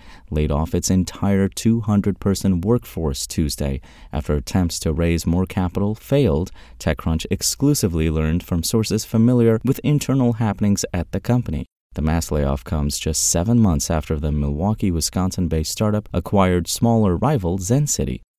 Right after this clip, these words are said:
The layoffs, which included full-time, part-time workers, and contractors, occurred Tuesday afternoon during a two-minute Google Meet call, according to one employee who was among those attending the virtual meeting.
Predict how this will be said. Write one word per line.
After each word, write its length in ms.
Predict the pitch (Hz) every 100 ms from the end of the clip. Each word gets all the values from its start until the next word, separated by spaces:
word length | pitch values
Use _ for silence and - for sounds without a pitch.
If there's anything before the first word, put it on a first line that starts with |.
| _
The 100 | 58
layoffs, 500 | 65 82 71 65 -
which 200 | 82 71
included 500 | 73 - 98 87 87
full-time, 540 | - 90 98 95 92 95
part-time 500 | - 98 - 101 92
workers, 380 | 95 - 98 -
and 220 | 95 104
contractors, 760 | 117 113 113 - 107 - 117 - - - -
occurred 320 | - 143 160
Tuesday 440 | - 147 - 139 131
afternoon 600 | 101 - 92 104 127 120
during 300 | 107 110 104
a 40 |
two-minute 600 | 87 - 170 131 110 98
Google 280 | - 104 110
Meet 280 | 107 143 -
call, 340 | - 69 73
according 300 | 76 - 82
to 140 | 76 73
one 200 | 78 104
employee 520 | 92 - 92 87 90 - -
who 180 | - 95
was 300 | 104 80 92
among 280 | 85 87 90
those 260 | 76 82
attending 520 | 90 82 120 117 78 87
the 100 | 85
virtual 400 | 92 90 98 98
meeting. 340 | 113 - -